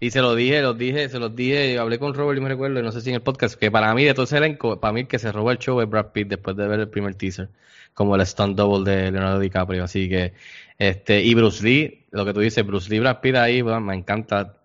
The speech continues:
y creo que también Bruce Lee, el, el que ha, el actor que va a ser de Bruce Lee, yo creo que va a explotar en, en la escena con, con esta película, así que a mí la música, la cinematografía, y lo que dijo Katy de que, mm, eh, tiene su tema dentro de Hollywood,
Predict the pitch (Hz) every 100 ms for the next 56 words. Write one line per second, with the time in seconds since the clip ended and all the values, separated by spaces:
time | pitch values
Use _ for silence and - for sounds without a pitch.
0 | - 101 92 95 104 104 107 113 110 -
1 | 113 110 95 95 104 90 101 107 - 107
2 | 104 - 120 131 156 147 143 147 143 143
3 | 139 147 107 - _ _ _ - 104 110
4 | 113 107 - 113 98 98 98 92 92 80
5 | - 98 92 90 95 95 92 85 - 92
6 | 80 92 90 98 95 92 90 90 87 92
7 | 90 90 - - - - - 98 113 131
8 | 120 104 127 131 131 131 113 107 104 104
9 | 101 98 101 127 131 123 120 120 - 104
10 | 101 98 101 117 127 127 120 110 104 104
11 | 95 98 _ _ _ _ 107 107 107 -
12 | 107 104 110 110 117 139 135 - - 127
13 | 127 120 113 110 107 104 98 117 107 92
14 | 90